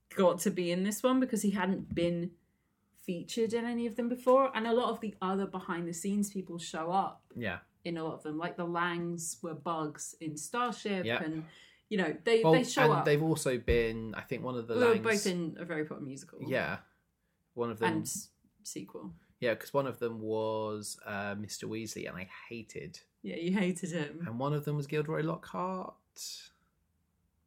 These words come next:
Speaker 1: I don't remember.
Speaker 2: No, I thought, I thought the pianist was Gilderoy Lockhart.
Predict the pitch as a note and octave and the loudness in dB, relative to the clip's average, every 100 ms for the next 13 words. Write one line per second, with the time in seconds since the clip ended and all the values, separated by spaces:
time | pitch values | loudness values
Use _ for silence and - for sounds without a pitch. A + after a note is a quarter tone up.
0 | - F3+ D3+ D3+ D3 D3 D3+ - - D#3+ | -10 -6 -6 -6 -6 -8 -12 -14 -8 -2
1 | F3+ - F3 E3+ G3+ G3+ - - E3+ F3 | -2 0 0 0 -2 -2 -2 0 0 0
2 | E3+ - - D#3 F3+ - A#2+ - G#2 G#2+ | -4 -6 -4 -2 0 -4 -6 -8 -8 -8
3 | F2 - - - - - - - | -12 -12 -14 -12 -12 -12 -14 -20